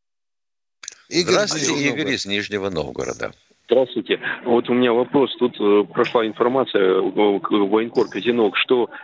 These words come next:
Speaker 3: якобы мо-, мо-, могут даже наши войска отойти за Оскол, то есть даже и Купянск оставить. Это, а, ну, как бы продолжение вот вывода наших, э, сил, э, с севера Украины. И вообще тогда будет ли референдум, вернуть ли обратно эти территории?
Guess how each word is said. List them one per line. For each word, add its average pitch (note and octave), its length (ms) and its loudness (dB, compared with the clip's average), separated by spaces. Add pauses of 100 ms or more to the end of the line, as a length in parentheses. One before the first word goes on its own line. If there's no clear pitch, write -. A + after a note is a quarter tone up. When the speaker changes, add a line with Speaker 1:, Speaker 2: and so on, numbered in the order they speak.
Speaker 3:
якобы A2 460 0
мо-, A2+ 200 2
мо-, A2 260 2
могут A2 380 0
даже A2 280 -2
наши A2+ 260 -2
войска A2 400 2
отойти G#2+ 400 0
за A2+ 180 2
Оскол, A2 340 0
то G#2+ 120 -6
есть G2 140 -2
даже G#2 260 2
и G2 40 -2
Купянск - 500 -2
оставить. G2 420 0 (380)
Это, G#2+ 420 2
а, G#2 80 -2
ну, A2+ 160 -4
как A#2+ 240 2
бы A#2 160 2
продолжение A#2+ 800 2
вот A2+ 240 4
вывода A#2 580 2
наших, A2+ 500 -2
э, G2+ 380 6 (140)
сил, A#2+ 260 2
э, G2+ 280 4
с - 140 0
севера A#2+ 280 2
Украины. B2 540 2
И G2 40 4
вообще A2+ 300 2
тогда G2 260 -2
будет B2 300 -2
ли G2+ 100 2
референдум, G#2 640 0
вернуть A2+ 400 -2
ли G#2 80 4
обратно G#2 420 0
эти F#2+ 220 0
территории? G#2 720 0